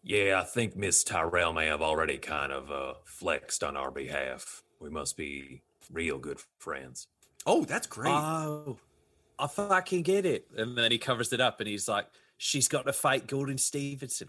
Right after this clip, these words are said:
Speaker 3: I get it. I fucking
Speaker 1: Yeah.
Speaker 3: get it. Crafty. I like it. I like her." Wait.
Speaker 2: Hel-, hello?
Speaker 3: Do you
Speaker 2: Am
Speaker 3: have
Speaker 2: I
Speaker 3: to
Speaker 2: still on
Speaker 3: make,
Speaker 2: speaker?
Speaker 3: I, oh, oh, I'm sorry. We're losing you.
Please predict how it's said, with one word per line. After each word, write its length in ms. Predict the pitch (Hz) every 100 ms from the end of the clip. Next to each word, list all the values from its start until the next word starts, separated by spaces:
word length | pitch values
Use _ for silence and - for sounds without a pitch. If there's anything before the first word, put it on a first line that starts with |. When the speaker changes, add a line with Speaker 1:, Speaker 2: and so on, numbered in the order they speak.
| -
Speaker 3:
I 80 | 104
get 240 | 113 107
it. 140 | 78 -
I 100 | 82
fucking 340 | - 117 139
Speaker 1:
Yeah. 40 | 123
Speaker 3:
get 160 | 127
it. 100 | 110
Crafty. 560 | - 147 - 101 76 71 -
I 60 | 120
like 320 | 156 156 87
it. 120 | - _ _
I 80 | 147
like 220 | 175 196
her." 260 | 185 147 - _ _ _ _ _ _ - - _ _ _ _ _ - - _ - _ _ _ _ _
Wait. 240 | 151 165
Speaker 2:
Hel-, 180 | 107 135 - -
hello? 440 | 139 160 202 190
Speaker 3:
Do 60 | 202
you 80 | 247
Speaker 2:
Am 60 |
Speaker 3:
have 60 | 175
Speaker 2:
I 40 |
Speaker 3:
to 60 | 190
Speaker 2:
still 120 | 208
on 60 | 190
Speaker 3:
make, 80 |
Speaker 2:
speaker? 540 | - 160 170 208 240 - _ - _ _ - -
Speaker 3:
I, 60 | 202
oh, 320 | 208 214 202
oh, 460 | 190 214 220 214 208
I'm 80 | 190
sorry. 260 | 226 214
We're 100 | 196
losing 300 | 196 202 185
you. 100 | 143